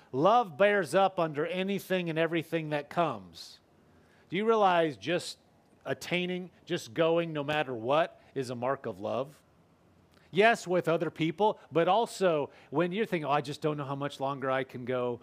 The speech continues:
I just, I, this is so hard." You're, you're not walking in love. I mean, you're not spiritual. Love doesn't talk that way. Love is not a quitter. Love is not weak. Love is like,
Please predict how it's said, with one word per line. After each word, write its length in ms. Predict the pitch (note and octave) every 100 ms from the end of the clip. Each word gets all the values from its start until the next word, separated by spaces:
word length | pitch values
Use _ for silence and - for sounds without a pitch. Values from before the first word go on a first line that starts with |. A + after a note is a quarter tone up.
| - -
I 140 | C3+
just, 260 | C3+ C#3+ C3
I, 220 | C3 C3+
this 200 | C3 -
is 100 | B2+
so 180 | C#3+ C3
hard." 360 | A#2+ A#2+ A#2+ - -
You're, 220 | - E3 G3+
you're 320 | G#2+ A2+ F#3 F3+
not 440 | C#3+ D#3+ E3+ -
walking 480 | B2+ E3 - E3 D#3
in 160 | D#3+
love. 280 | D3+ G#3+ C#3
I 20 |
mean, 160 | C#3 C#3+
you're 140 | F3+
not 280 | A#3 F3 F#3
spiritual. 360 | - A#3 G#3 B2+
Love 340 | D#3+ C4 G3
doesn't 320 | E3 F3+ G3
talk 280 | F#3+ C4 -
that 220 | E3+ C3
way. 220 | A#2 A2+ F2+ _ _ _ _ _ _ _ _ _ _ _ _ _ _ _ _ _ _ _ _ _ _ _ _ _ _
Love 460 | C#3+ F#3+ C4+ B3+ F3+
is 100 | D3+
not 180 | G3+
a 40 | G3
quitter. 400 | - C4 G#3 B2+
Love 340 | F3 G3+ A3
is 100 | G3+
not 320 | G3 A3 A3+ C#3 A#2 G#2+ A#2
weak. 480 | E3 C4+ A#3+ - - _ _ _ _ _ _ _ _ _
Love 300 | C3+ F#3+ A#3+
is 120 | G#3 D3+
like, 360 | E3 D3 D3